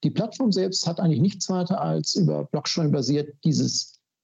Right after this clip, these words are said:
diese Information, diese Basisinformation von einem Ende zum anderen zu bringen, also vom einen zum nächsten auch erstmal nur. Also es ist, es ist, die schafft Traceability eigentlich dann nur dadurch, dass das jeder dann weiter benutzt.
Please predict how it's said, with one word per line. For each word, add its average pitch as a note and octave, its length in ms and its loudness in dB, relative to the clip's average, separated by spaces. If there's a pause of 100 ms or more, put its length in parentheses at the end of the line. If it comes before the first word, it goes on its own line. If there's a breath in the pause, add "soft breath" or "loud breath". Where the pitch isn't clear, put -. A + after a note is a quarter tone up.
diese G#3 260 4
Information, D#3+ 680 0
diese A2+ 180 0
Basisinformation D3 1000 0
von C#3 120 -2
einem D#3 220 0
Ende D3 240 2
zum - 160 -2
anderen C3 260 2
zu - 140 2
bringen, G#3 300 2
also - 180 -2
vom E3 240 0
einen D#3+ 300 2
zum D#3+ 220 0
nächsten C#3+ 360 2
auch F3 120 -2
erstmal F#3+ 320 2
nur. G#3+ 280 2 (600 loud breath)
Also D3 200 0
es - 140 -4
ist, F3+ 140 0
es D#3+ 100 4
ist, F#3 180 2 (640)
die D#3 80 4
schafft - 380 -2
Traceability E3 640 0
eigentlich E3 180 0
dann E3+ 160 2
nur E3 140 6
dadurch, D#3 200 0
dass E3+ 140 -4
das - 220 -6
jeder D3 320 4
dann C3 200 2
weiter C#3+ 300 0
benutzt. - 600 0